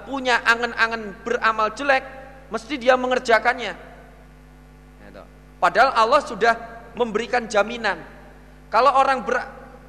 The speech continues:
masih berangen-angen beramal jelek, itu oleh Allah sudah ditulis kebaikan. Ditulis kebaikan oleh Allah.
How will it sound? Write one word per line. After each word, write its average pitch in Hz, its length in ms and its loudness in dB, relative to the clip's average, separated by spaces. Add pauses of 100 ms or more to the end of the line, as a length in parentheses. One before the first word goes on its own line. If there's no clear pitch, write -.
(240)
masih 233 320 -2
berangen-angen 247 800 -2 (240)
beramal 240 480 2
jelek, 262 320 -2 (720)
itu 285 240 -10
oleh 269 240 -2
Allah 254 320 0
sudah 247 320 -4
ditulis 262 480 -10
kebaikan. 160 560 -4 (1900)
Ditulis 277 320 -10
kebaikan 247 480 0
oleh 262 80 -4
Allah. 254 320 -2